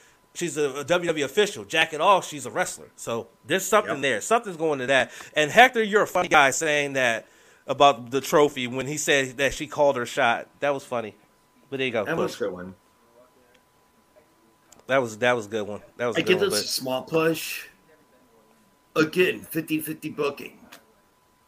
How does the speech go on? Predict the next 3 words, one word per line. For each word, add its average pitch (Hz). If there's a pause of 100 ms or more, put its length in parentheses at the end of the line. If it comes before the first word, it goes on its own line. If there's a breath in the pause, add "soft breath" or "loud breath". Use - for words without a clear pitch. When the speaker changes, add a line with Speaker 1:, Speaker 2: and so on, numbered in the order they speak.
(880)
Speaker 2:
Ronda's 147
not 147 (140)
having 143